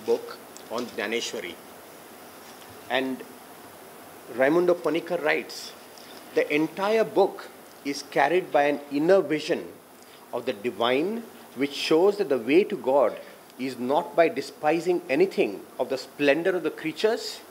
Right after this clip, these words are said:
but only in discovering the true order of things." Which require bhakti, karma, and jnana, or in Christian language,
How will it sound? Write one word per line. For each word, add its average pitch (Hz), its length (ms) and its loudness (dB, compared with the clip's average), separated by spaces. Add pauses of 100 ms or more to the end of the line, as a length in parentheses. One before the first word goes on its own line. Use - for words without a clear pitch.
(640)
but 139 300 6 (440)
only 156 420 0
in 127 120 0
discovering 127 680 0 (380)
the - 100 0
true 208 500 -2
order 135 320 2
of 131 100 -4
things." - 680 -6 (1120)
Which 143 220 0
require 127 480 4
bhakti, 185 640 -8 (320)
karma, 160 500 2 (440)
and 117 160 -4 (160)
jnana, 135 320 0 (1040)
or 127 360 4 (380)
in 113 200 -8
Christian 175 380 0
language, 120 600 -2